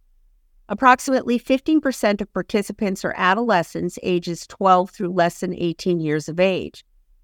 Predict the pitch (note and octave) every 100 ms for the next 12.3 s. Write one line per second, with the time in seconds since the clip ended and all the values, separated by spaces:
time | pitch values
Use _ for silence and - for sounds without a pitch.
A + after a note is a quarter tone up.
0 | _ _ _ - D#4+ - C#4 A#3+ A3+ A3+
1 | G#3+ G3+ - G#3 - G3 G3 G3 - A#3+
2 | - F#3 F3+ F#3 F3+ F3+ G3+ C4 - A#3
3 | G3 F3+ F3 F3+ E3 F#3 F3+ - F3 -
4 | - F3+ - F#3 F3 F#3+ - F3 - F3+
5 | E3+ - G#3+ A3 - G#3 G3 F#3+ F#3 F#3
6 | F#3 D#3 D3+ G3 A3 A#3 A3 G3 - F#3+
7 | F#3 F3+ F3+ F3 E3+ E3+ D#3+ - A3+ -
8 | - F3+ F3 - _ _ _ _ _ -
9 | B3+ A#3 A3 F#3+ F#3 - F#3+ - F3 F#3
10 | F3+ F#3+ - F#3 F#3+ G3 - G3+ F3 -
11 | F3 E3+ F3 F3 F3+ - - A3 A#3 -
12 | G3 F3+